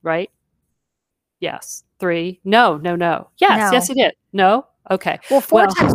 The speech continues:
Speaker 2: twelve would be forty-eight. So it's not like an
Speaker 1: Okay, so
Speaker 2: even
Speaker 1: it's not,
Speaker 2: quarter,
Speaker 1: no, it's
Speaker 2: but
Speaker 1: not an even quarter. So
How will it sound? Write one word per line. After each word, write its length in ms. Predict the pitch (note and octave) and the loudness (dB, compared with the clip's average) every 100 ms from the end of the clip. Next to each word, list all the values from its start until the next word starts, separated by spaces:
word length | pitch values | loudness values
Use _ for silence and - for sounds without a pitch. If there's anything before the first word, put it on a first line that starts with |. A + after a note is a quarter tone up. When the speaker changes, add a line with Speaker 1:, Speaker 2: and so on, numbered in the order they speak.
| - | 0
Speaker 2:
twelve 160 | C#4 | -2
would 100 | C4 | -2
be 100 | A3 | -6
forty-eight. 760 | A3+ C4 A#3+ A3 G#3+ F#3 C#3+ - | -4 -4 -4 -4 -8 -8 -10 -6
So 80 | A#3+ | -6
it's 140 | A3+ | 0
not 220 | C4+ C#4 | 2 2
like 180 | A#3 A3+ | 2 -2
an 100 | G3+ | -2
Speaker 1:
Okay, 140 | G3 E3+ | -2 -4
so 40 | E4+ | -2
Speaker 2:
even 140 | G#3 | -2
Speaker 1:
it's 120 | G3 | -2
not, 100 | G3+ | -4
Speaker 2:
quarter, 400 | F3 E3+ F3 A3 - | -4 -4 -4 -8 -4
Speaker 1:
no, 220 | G#3+ A3 | 2 4
it's 80 | G#3+ | 4
Speaker 2:
but 40 | F#3+ | 2
Speaker 1:
not 80 | F#3+ | 0
an 80 | D#3+ | -6
even 200 | D#3+ D#3+ | -10 -12
quarter. 380 | - - - D#3 | -12 -12 -14 -14
So 320 | - E3 D#3 | -4 -4 -4